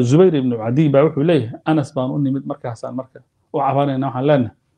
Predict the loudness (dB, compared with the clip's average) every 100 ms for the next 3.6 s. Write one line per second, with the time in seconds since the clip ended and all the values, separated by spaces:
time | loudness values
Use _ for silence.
0 | _ 0 2 2 0 -2 -2 -4 -4 -4
1 | -6 -10 -10 -10 -12 _ _ _ _ -2
2 | 0 2 2 0 -4 -8 -6 -4 -4 -4
3 | -2 -2 -2 -4 -6 -6